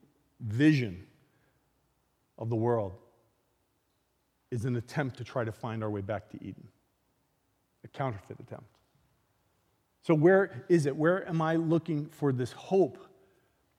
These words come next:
As our world is starving for hope, we are tempted to look at the counterfeit hope offered in, in careers and coins and relationships and real estate and power and pursuits, anything but God.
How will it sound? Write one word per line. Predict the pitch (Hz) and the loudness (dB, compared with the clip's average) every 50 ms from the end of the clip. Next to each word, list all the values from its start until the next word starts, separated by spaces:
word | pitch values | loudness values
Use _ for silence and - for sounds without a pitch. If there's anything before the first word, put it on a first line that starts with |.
| _ _ _ _ | _ _ _ _
As | - 156 147 165 | -6 0 4 6
our | 160 | 6
world | 156 156 175 196 202 190 185 | 8 8 8 8 8 8 6
is | 170 - | 4 2
starving | - - - 196 185 196 185 180 175 156 | 0 -2 2 4 4 6 6 4 2 0
for | 127 156 147 | -2 -4 -4
hope, | 127 135 165 180 196 - - | 0 2 2 2 2 2 2
we | 165 156 | 4 4
are | 147 | 4
tempted | 135 - - 170 175 170 - 175 151 | 2 0 -4 -6 -6 -4 -4 -6 -6
to | - 147 | -4 -2
look | 139 139 156 165 160 170 | 0 0 0 -2 -2 -6
at | 147 127 | -14 -14
the | 123 | -14
counterfeit | - - - 156 165 170 170 156 - - 190 175 | -16 -10 -6 -4 -4 -2 -2 -2 0 0 0 2
hope | 143 180 208 220 - - - - - _ _ _ _ _ _ _ _ _ _ _ _ _ - | 2 0 -2 -2 -4 -10 -20 -20 -20 _ _ _ _ _ _ _ _ _ _ _ _ _ -2
offered | 147 165 226 220 - 160 139 131 131 | -2 -2 0 0 0 2 2 2 2
in, | 123 123 117 - - - - - - | 2 0 -2 -6 -10 -20 -20 -6 -2
in | 151 151 | 0 0
careers | 127 - - 165 165 175 185 190 190 175 147 | 0 2 4 6 8 10 10 10 10 8 6
and | 170 160 131 | 4 0 -2
coins | - - 185 208 214 196 156 131 110 131 | -2 0 2 2 2 2 0 0 0 -2
and | 135 135 139 | -2 0 2
relationships | 143 143 147 170 190 185 - 185 156 139 - - 156 139 - - - | 2 4 6 6 6 4 2 -2 -4 -4 -4 -4 -4 -4 -6 -8 -6
and | 151 139 143 139 135 147 | -6 -4 -2 -2 -2 -2
real | 190 233 220 202 | 0 2 2 2
estate | 165 - - - 151 135 131 120 | 0 0 0 2 2 2 4 2
and | 131 131 120 - - - - | 0 -2 -4 -8 -12 -16 -12
power | - - - 208 220 220 208 180 156 | -8 -4 0 2 4 4 6 6 4
and | 147 147 127 - | 4 2 0 -4
pursuits, | 151 143 - - - 208 226 208 - - - - - - - _ _ - | -6 -8 -10 -8 -6 -4 -4 -4 -4 -6 -10 -16 -20 -20 -20 _ _ 2
anything | 247 262 294 320 285 190 - - 147 143 131 | 4 4 6 6 6 4 4 2 0 0 0
but | 123 143 147 - - | 0 0 -2 -2 -2
God. | 175 180 196 160 107 | -2 -2 -2 -4 -6